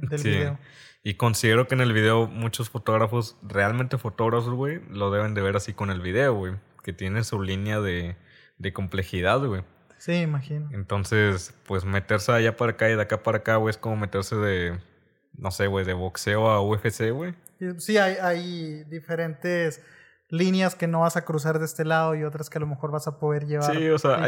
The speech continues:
Speaker 1: diferente
Speaker 2: cosas que
Speaker 1: forma.
Speaker 2: vas a tener acá como que a favor, güey. Por ejemplo, poniéndote de referencia a boxeo y U F C, güey, pues como que el, yo considero el fotógrafo como el, o-, como boxeo, güey.
Speaker 1: Ok.
Speaker 2: Al videógrafo como el U F C, güey, por el tema de los gimbals, del movimiento, del,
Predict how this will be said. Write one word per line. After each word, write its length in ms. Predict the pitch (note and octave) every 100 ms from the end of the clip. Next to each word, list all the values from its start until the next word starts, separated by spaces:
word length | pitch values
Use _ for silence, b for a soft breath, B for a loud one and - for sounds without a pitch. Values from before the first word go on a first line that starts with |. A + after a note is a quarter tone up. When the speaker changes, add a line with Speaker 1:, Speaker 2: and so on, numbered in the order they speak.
| C3+
Speaker 1:
diferente 60 |
Speaker 2:
cosas 240 | D3+ C#3+ D#3
que 80 |
Speaker 1:
forma. 140 | C3 B2
Speaker 2:
vas 120 | B2
a 100 | D3+
tener 360 | C3+ A#2+ B2 C3+
acá 280 | C3 B2+
como 220 | B2 C3+ A#2
que 80 |
a 60 | A2
favor, 320 | A#2 A2 B2+
güey. 160 | A#2+ G2+
Por 100 | G#2+
ejemplo, 480 | A2 G#2 A#2 G2 - _ _ - A2 G2
poniéndote 400 | A2 A2 A#2 -
de 120 | C3
referencia 420 | A2+ G#2+ A2 A2+ B2
a 40 |
boxeo 360 | A2 - A#2 B2
y 40 |
U 60 | A#2
F 140 | B2
C, 160 | A#2 A#2+
güey, 260 | A#2 C3+ B B B B B _
pues 180 | G2+ F2+
como 280 | A#2 A2+
que 240 | - G2+ G2
el, 160 | F#2+ F#2 - B B B _
yo 160 | A2 G#2+
considero 360 | C3 A#2+ A#2+
el 80 | B2+
fotógrafo 500 | B2 B2 A#2 A#2 B2
como 300 | A2 A2 G2+
el, 240 | F2+ F2 E2+
o-, 300 | - G#2 G#2 -
como 280 | G#2 F#2+ F2+
boxeo, 380 | F#2 - C3+
güey. 180 | B2 G2 G2 _ -
Speaker 1:
Ok. 220 | F3+ D#3 -
Speaker 2:
Al 100 | F#2
videógrafo 480 | G2 G2 G#2+ G#2
como 220 | A2+ A2 G2
el 60 |
U 80 | G2
F 180 | F#2 G#2+
C, 160 | C#3+
güey, 160 | C#3+ A2
por 180 | G2 F#2+
el 80 | F#2+
tema 240 | G2 G#2 A2+
de 80 |
los 160 | A2 G#2
gimbals, 640 | G#2+ A2 G#2 G2+ G2 F#2+
del 140 | - F#2+
movimiento, 920 | F#2+ F#2+ F#2+ G#2 G#2+ G#2 G#2 G2+ F#2+
del, 280 | F#2 F#2